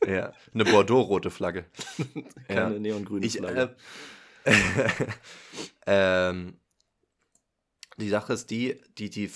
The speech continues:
Speaker 1: äh, Farben, die normalen Farben sind halt einfach zu schrill. Ähm, deswegen sind halt so sehr dunkle oder sehr helle Adaptionen der Farbe halt viel beliebter, ne? Also auch wenn ich jetzt ein T-Shirt trage mit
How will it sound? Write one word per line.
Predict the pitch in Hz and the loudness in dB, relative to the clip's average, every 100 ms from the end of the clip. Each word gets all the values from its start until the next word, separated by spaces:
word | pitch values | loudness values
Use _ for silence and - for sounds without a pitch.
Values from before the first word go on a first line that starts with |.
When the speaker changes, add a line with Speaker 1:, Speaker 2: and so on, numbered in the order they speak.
| - | -10
Speaker 1:
äh, | - 92 | -4 -4
Farben, | - 107 139 139 | 2 4 4 2
die | 98 | -4
normalen | 95 98 135 175 | -2 2 2 2
Farben | - 95 98 | 0 -2 -2
sind | 117 117 | -4 -4
halt | 107 | -4
einfach | 101 120 | -6 -8
zu | - - 143 | -10 -12 -14
schrill. | - - 165 101 - _ | -12 -6 -6 -6 -10 _
Ähm, | 107 98 95 95 | -2 -2 -2 -8
deswegen | 101 113 120 | -6 -4 -2
sind | 117 120 | -2 -2
halt | 113 101 | -2 -2
so | - 104 98 98 _ _ _ _ | -4 -6 -8 -10 _ _ _ _
sehr | 113 104 | -2 0
dunkle | 104 123 139 | 0 -2 -2
oder | 123 110 | 0 0
sehr | 107 | 0
helle | 98 120 127 | 0 0 0
Adaptionen | 104 92 - - 98 | -2 -4 -6 -6 -4
der | 87 | -4
Farbe | - 92 87 | -4 -4 -2
halt | 87 85 | -4 -8
viel | - 92 | -12 -12
beliebter, | 95 120 - - | -10 -12 -12 -14
ne? | 95 - - - - | -14 -16 -20 -20 -12
Also | - 101 | -4 0
auch | 104 - | 0 0
wenn | 107 | -4
ich | |
jetzt | 104 - | -4 -6
ein | 98 | -10
T-Shirt | 135 143 - | -10 -6 -6
trage | - 107 98 | -4 -2 -2
mit | 98 90 - | -4 -10 -14